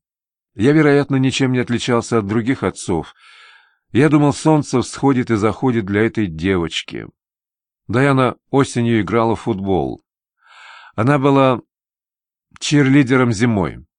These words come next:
Она активно участвовала во всех мероприятиях за пределами программы». Оги подаётся ближе к свету. «Я коп, а не глупец. Я понимаю.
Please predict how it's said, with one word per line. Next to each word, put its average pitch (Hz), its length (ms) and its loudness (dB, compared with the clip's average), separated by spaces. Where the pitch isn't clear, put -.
Она 139 180 2
активно 139 280 2
участвовала 120 540 0
во 101 100 2
всех 117 260 -2
мероприятиях 107 680 0
за 92 120 -2
пределами 110 500 0
программы». 98 840 -2
Оги 123 220 2
подаётся 107 540 0
ближе 95 300 -2
к 82 60 -12
свету. 73 640 -6
«Я 92 220 0
коп, - 460 -6
а 87 100 -2
не 92 120 -2
глупец. 87 760 -6
Я 95 160 -2
понимаю. 101 540 -2